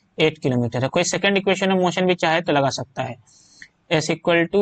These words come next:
U T plus half a T square, है ना? तो U कितना है? फ़ोर हंड्रेड, ठीक है, और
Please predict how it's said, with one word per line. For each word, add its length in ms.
U 140
T 180
plus 280
half 220
a 140
T 160
square, 380
है 140
ना? 100
तो 140
U 160
कितना 260
है? 140
फ़ोर 300
हंड्रेड, 500
ठीक 120
है, 160
और 160